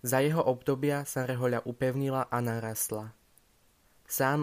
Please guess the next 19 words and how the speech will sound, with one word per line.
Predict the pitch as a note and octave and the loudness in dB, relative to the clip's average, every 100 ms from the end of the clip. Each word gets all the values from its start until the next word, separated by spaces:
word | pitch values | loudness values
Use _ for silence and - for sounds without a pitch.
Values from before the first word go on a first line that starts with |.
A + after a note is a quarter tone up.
| C3+ | 0
odovzdal | C3 C3 B2 A#2+ B2 | -2 -2 -2 0 0
rehoľný | B2 B2 A#2+ A#2+ | 0 0 0 -2
odev | B2 B2 C3 C3 C3 | -2 -2 -2 -4 -8
vyše | B2 B2+ C3 | -8 -6 -4
dvom | A#2+ A#2+ C3+ C3 | -4 -2 -4 -4
tisíckam | B2+ - B2 - A#2+ A#2+ | -6 -4 -4 -4 -4 -4
nových | A#2 A#2 A2+ | -4 -6 -6
bratov. | A2+ A2 - A2 A2 A2+ _ _ _ _ _ _ - _ _ | -6 -6 -6 -8 -10 -14 _ _ _ _ _ _ -20 _ _
Kázal | - B2 B2 B2 A#2+ | -4 -2 0 0 0
veľmi | A#2+ A#2+ A#2 | 0 0 -2
charizmaticky, | - A#2+ B2 B2+ B2+ C3+ C3+ - C#3+ C#3 - _ _ _ B2 | -2 -2 -2 -2 -2 -2 -6 -6 -6 -10 -12 _ _ _ -6
jeho | B2+ C3 | -2 -2
kázne | - C3+ B2+ B2 | 2 2 2 0
menili | A#2+ A#2+ A#2+ A#2 | -2 -2 -2 -4
ľudí. | A2+ A2 G#2+ A2 - _ _ _ _ _ _ _ _ _ _ _ _ | -6 -8 -12 -14 -18 _ _ _ _ _ _ _ _ _ _ _ _
Jordán | C3 C3+ C#3 D3 C#3+ | -2 0 2 2 0
zostavil | C3 - B2 B2 B2 | -2 -2 -2 -2 0
rehoľné | A#2 A#2+ A2+ A2 | 0 -2 -2 -6
predpisy, | A2+ - A2 - A2+ | -8 -8 -8 -6 -6